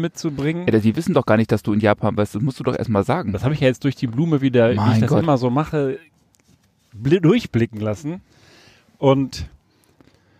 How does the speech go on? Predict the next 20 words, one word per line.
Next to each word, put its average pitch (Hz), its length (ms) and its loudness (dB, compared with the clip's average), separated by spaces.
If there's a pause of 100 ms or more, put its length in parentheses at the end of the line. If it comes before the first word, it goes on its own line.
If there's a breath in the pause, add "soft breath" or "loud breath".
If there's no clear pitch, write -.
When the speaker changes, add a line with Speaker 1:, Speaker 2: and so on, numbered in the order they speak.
Speaker 2:
Sag 143 160 -2
mal, 143 160 0
wo 139 80 -4
du 160 120 -2
in 117 60 -2
Japan, 117 360 2
ja, 107 220 2
weil 113 160 0
Japan 135 320 0
ist - 120 -10
ja 156 80 0
groß, 135 340 -4
ja? 110 140 2
Hat 117 140 -6
der 117 80 0
Nordjapan, 127 840 0
Südjapan, 123 920 -2
Mitteljapan, 123 920 0
Westjapan, 120 680 0
Ostjapan. 120 800 0